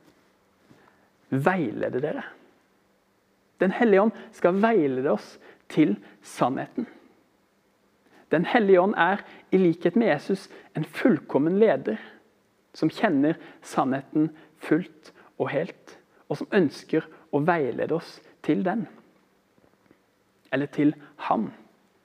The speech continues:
For Jesus sier jo det, at han er sannheten. Og Den hellige ånd hjelper oss å vise hvem Jesus er. Og så skal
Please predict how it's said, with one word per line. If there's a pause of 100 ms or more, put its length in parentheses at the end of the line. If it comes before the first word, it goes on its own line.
For
Jesus (240)
sier
jo
det, (280)
at
han (340)
er
sannheten. (1500)
Og
Den
hellige
ånd (380)
hjelper
oss (720)
å
vise (560)
hvem
Jesus
er. (1900)
Og
så
skal